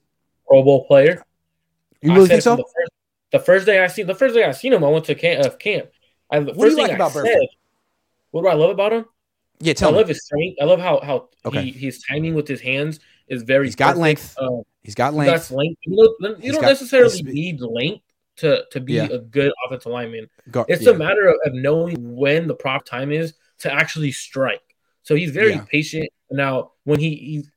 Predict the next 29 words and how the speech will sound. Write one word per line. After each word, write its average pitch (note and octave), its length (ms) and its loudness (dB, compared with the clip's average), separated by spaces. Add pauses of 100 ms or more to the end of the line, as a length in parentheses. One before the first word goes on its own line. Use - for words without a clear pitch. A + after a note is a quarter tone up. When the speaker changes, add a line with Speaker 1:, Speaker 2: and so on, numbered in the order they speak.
(240)
Speaker 1:
new F#3+ 300 0
to A3 120 -6
the F#3 140 -4
guard C3+ 340 0
position, D#3+ 380 -6
he, C3 160 -6
he B2 100 -14
was A#2+ 120 -10
a G#2+ 40 -20
tackle. C#3 520 -2 (200)
So D3 380 6
the C3 100 -4
fact C3+ 220 -6
Speaker 2:
Mm-hmm. B2+ 80 -4
Speaker 1:
I E3 180 0
see D3+ 320 -6
is A#2+ 100 -10 (600)
athleticism E3 640 -2
is F3+ 80 -16
good. G3 300 -4 (320)
His B2+ 200 -8
Speaker 2:
Yeah. G2 140 -12
Speaker 1:
strength D3+ 240 -4
is G3 100 -6
good. E3 200 -4
Speaker 2:
Okay. C3+ 100 -8
Speaker 1:
His - 180 -12
footwork G3 460 2
is A#2 100 -14